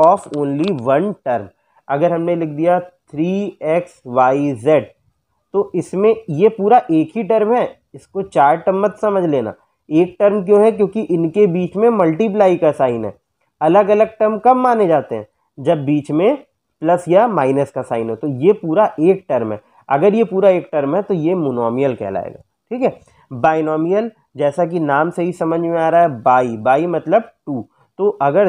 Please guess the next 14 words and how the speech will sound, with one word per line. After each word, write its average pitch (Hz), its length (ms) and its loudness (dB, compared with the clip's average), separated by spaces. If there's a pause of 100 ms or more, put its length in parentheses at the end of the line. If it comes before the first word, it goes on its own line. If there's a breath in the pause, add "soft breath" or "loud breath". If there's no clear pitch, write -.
दो 156 240 4
टर्म्स 180 360 -2
हैं 190 140 -4
तो 202 100 -4
वो, 180 140 -2
उसको - 360 -8
हम 175 240 -2
बायनोमियल 135 540 -2
कहेंगे, 156 400 -4 (300 soft breath)
जैसे 135 340 -4
ए 147 300 -2 (120)
प्लस 147 320 -4
बी, 147 360 -2 (540)
ठीक, 160 180 -6